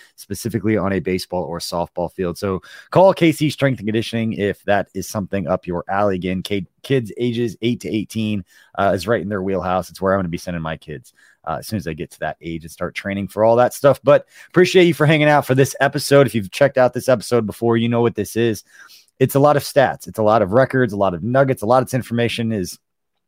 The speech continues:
coming from the Chiefs communications and the P R staff and their post-game notes that they send out. But a lot of crazy cool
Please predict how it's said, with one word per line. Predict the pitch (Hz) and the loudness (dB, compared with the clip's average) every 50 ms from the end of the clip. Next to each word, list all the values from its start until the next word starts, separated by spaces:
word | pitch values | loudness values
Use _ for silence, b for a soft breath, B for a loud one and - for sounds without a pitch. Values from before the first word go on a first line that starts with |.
| _ _ _ - - | _ _ _ -10 -2
coming | - 143 143 143 120 | 0 2 2 2 0
from | - - 131 127 | 0 0 -2 -2
the | 113 - | -2 -4
Chiefs | - - 131 120 - | -2 -2 -2 -2 -2
communications | - - 123 120 101 92 - 107 107 110 - 120 107 95 | -4 -4 -4 -4 -4 -4 -4 -4 -4 -4 -4 -4 -6 -4
and | 98 | -6
the | 92 | -8
P | - - 107 | -6 -4 0
R | 101 98 101 98 | 0 0 0 0
staff | - - 104 98 101 92 - | -2 -2 0 0 0 0 -2
and | 95 92 | -4 -4
their | 92 90 | -4 -4
post-game | - - 101 110 101 - - 104 98 92 85 | -4 -2 -2 -2 -2 -4 -6 -6 -4 -4 -2
notes | 85 92 101 - - - - B B B B B B B | 0 0 -2 -2 -4 -12 -20 B B B B B B B
that | - 107 - | -8 -4 -2
they | 117 110 | -2 -4
send | - - 123 113 110 | -4 -4 -4 0 2
out. | 113 117 113 107 - | 4 4 4 2 0
But | 95 95 85 - _ b b b b b | -2 -2 -2 -4 _ b b b b b
a | 107 | 2
lot | 131 147 147 | 2 4 4
of | 143 123 - | 2 0 0
crazy | - 139 139 135 113 113 131 107 | 0 2 2 2 2 0 -2 -2
cool | - - 120 120 117 113 113 113 110 80 | -2 -4 -2 0 0 0 0 0 -2 -4